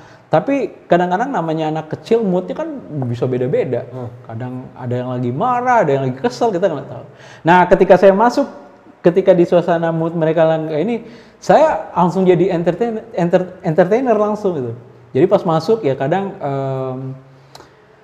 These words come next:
Speaker 1: saya lebih berekspresi lah. "Hola, senorita and senor," kayak pokoknya buat suasana lah
Speaker 2: Yeah.
Speaker 1: gitu kan. "How you doing today? Good, good, good,"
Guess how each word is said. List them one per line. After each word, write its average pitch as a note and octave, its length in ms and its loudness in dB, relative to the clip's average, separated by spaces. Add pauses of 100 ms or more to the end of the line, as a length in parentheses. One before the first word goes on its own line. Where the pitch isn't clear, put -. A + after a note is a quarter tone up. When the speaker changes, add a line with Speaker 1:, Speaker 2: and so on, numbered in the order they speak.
(160)
Speaker 1:
saya F#3 320 4
lebih D#3 560 6
berekspresi D3+ 640 -2
lah. D3 480 0 (160)
"Hola, D#4 720 8
senorita D4 880 6
and B3+ 80 2
senor," D4+ 560 8 (240)
kayak D3 420 4
pokoknya D#3+ 300 2
buat D3+ 240 4
suasana D#3+ 480 4
lah E3 180 6
Speaker 2:
Yeah. D3 220 6
Speaker 1:
gitu C#3 240 4
kan. D#3+ 160 4 (240)
"How F#4 180 6
you B3+ 140 8
doing B3 340 4
today? A3 1040 8
Good, C4+ 260 4
good, C4+ 220 4
good," D4 320 4